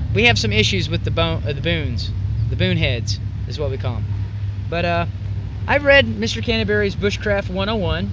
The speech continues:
his field guide to the wilderness survival, and, uh, it was educational. I learned a few things I didn't know, especially some knots. I like knot, uh, using rope materials and cordage. Uh, there's some other things about trapping. I'm not a trappist. I'm not a hunter.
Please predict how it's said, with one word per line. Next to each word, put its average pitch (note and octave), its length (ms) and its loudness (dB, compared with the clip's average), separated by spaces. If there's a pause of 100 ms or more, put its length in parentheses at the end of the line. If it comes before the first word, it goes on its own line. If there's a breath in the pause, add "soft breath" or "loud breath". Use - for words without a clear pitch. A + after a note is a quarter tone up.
(160)
his E3 160 -4
field F3+ 220 0
guide E3 220 0
to E3+ 180 -4
the D#3 80 -6
wilderness F#3 420 0
survival, E3 580 2 (160)
and, G3 160 -2
uh, G3 320 2 (640)
it - 40 -8
was G#3+ 120 0
educational. A3 560 2
I - 40 0
learned F#3+ 200 2
a F#3 60 -4
few F#3+ 140 -2
things F3+ 280 -2
I E3 80 2
didn't E3 240 -2
know, D3 280 -2 (180)
especially F#3+ 400 -2
some G3 200 -2
knots. E3 460 0 (180)
I D#3 80 -2
like E3 240 -2
knot, C#3+ 240 -8
uh, D3 220 -2
using D#3 320 -4
rope D3+ 260 -2
materials D3 440 -4
and D#3+ 80 -6
cordage. D3 420 -4 (840)
Uh, F3 240 -2
there's G#3+ 180 0
some A#3 140 -2
other A3+ 160 2
things A3 200 -2
about F#3+ 220 0
trapping. F3+ 460 0
I'm F#3 180 0
not F#3 220 2
a F3+ 40 0
trappist. E3+ 720 -2 (200)
I'm D3 260 -4
not D3+ 240 0
a D3+ 60 2
hunter. D3+ 500 -2